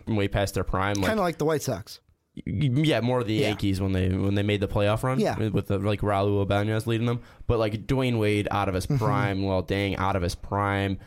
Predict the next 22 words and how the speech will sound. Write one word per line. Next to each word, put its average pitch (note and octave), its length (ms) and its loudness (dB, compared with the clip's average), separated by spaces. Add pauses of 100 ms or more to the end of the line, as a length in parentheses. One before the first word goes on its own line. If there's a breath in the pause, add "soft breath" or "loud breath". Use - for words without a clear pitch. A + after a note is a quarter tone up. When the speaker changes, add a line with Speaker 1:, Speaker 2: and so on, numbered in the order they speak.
(480 loud breath)
Speaker 1:
Joe G2+ 200 0
Johnson G2+ 440 0
out F#2+ 260 0
of F#2 60 0
his F2 140 -4
prime, G2+ 640 0
Chris A2 240 -2
Bosh G#2 400 0 (180 loud breath)
still G3 260 0
in F#3+ 40 0
his D#3+ 100 -2
prime, E3 300 -2
but F2 80 -2
now G2+ 140 0
he's F#2+ 100 -2
hurt, C3 320 -2
so - 140 -4
you A#2 100 2
really A#2+ 180 2
don't G#2 140 -2
have G#2+ 320 0 (100)
a, - 120 0